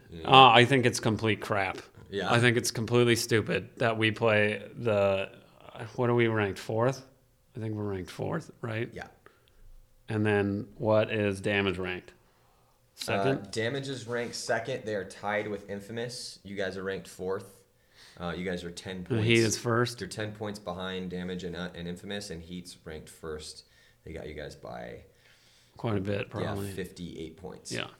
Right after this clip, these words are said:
Speaker 2: Well, I think it's stupid that we play the whole year, and the whole year we've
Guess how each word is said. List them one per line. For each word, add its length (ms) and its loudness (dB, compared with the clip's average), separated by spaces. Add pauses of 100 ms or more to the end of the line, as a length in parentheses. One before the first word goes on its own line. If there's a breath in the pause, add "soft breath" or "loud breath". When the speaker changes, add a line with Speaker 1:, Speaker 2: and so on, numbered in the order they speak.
(480 soft breath)
Speaker 2:
Well, 200 8
I 160 8
think 140 8
it's 120 4
stupid 500 4
that 180 4
we 100 2
play 200 4
the 120 4
whole 220 6
year, 440 6 (440 soft breath)
and 240 6
the 80 6
whole 200 6
year 320 4
we've 420 2